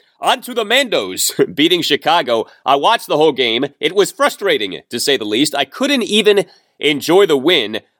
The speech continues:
Uh, things I enjoyed about the game, in no particular order. One, the offensive line played remarkably better. Two,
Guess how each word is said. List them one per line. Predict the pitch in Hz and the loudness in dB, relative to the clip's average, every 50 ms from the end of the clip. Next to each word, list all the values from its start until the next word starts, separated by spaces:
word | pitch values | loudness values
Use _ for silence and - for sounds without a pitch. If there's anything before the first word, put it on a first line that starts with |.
| - | -2
Uh, | - 113 117 123 120 | 0 2 4 4 2
things | - - 214 262 247 190 | 2 0 0 0 0 -2
I | - 185 180 170 | -2 -2 0 -2
enjoyed | 165 147 123 - 156 233 294 294 262 214 165 147 | -2 -6 -6 -2 0 2 4 6 4 4 2 0
about | 131 120 113 123 117 101 90 | -2 -2 0 0 0 0 -4
the | 110 | -6
game, | 95 104 104 98 98 110 139 151 - | -2 0 0 0 2 0 -2 -2 -2
in | - 120 117 | -2 0 2
no | 120 139 151 | 4 2 2
particular | 143 - 120 - - 139 123 - 127 120 110 | 2 0 -2 0 0 0 0 0 -2 -2 0
order. | 107 104 101 98 101 127 147 | 2 2 2 2 4 2 0
One, | 131 120 143 151 156 160 185 185 _ _ _ _ - | 0 2 0 0 0 0 -4 -8 _ _ _ _ -4
the | 135 131 | 0 2
offensive | 143 151 143 - 151 151 131 - 127 113 | 4 2 2 2 0 -4 -2 -4 -4 -2
line | 127 127 131 127 120 92 | 0 0 0 0 -4 -4
played | - 117 123 117 | -2 0 0 2
remarkably | 113 113 113 113 110 104 - 110 92 101 101 92 | 2 2 4 4 2 2 2 -2 0 0 0 2
better. | 87 92 90 104 135 | 2 2 4 4 2
Two, | 139 - - - 202 160 147 147 | 2 2 2 4 4 6 4 2